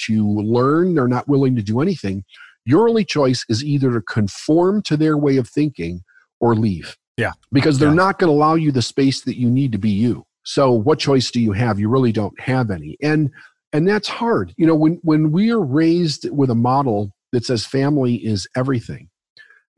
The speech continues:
Speaker 1: people really mean that, that family is everything. And then when we wanna do something that's outside of the, what defines everything within the family,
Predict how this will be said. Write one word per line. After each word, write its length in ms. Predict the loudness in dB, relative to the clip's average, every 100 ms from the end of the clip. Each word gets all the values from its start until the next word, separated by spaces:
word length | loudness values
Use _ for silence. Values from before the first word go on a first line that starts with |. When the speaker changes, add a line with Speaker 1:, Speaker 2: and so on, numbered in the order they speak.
| -8
Speaker 1:
people 280 | -2 0 2
really 240 | 2 2
mean 220 | 2 2 0
that, 220 | -4 -6
that 100 | -8
family 540 | -4 -2 0 0 0
is 360 | -2 -2 -4 -4 -6
everything. 520 | -4 -4 -6 -12 -16 -6
And 160 | -2
then 300 | 0 0 -2 -4 -14 _ _
when 240 | -2 2
we 100 | 2
wanna 240 | 2 2 0
do 160 | -2
something 360 | -2 -2 -2 -2
that's 200 | -2 -2
outside 420 | -4 -2 -2 -2
of 140 | -2
the, 220 | -2 -2 -2
what 260 | -2 -4
defines 460 | -4 -4 -2 -2 -2
everything 600 | -2 0 -2 -2 -4 -2
within 300 | -2 -2 -2
the 80 | -4
family, 640 | -4 -2 0 -2 -4 -8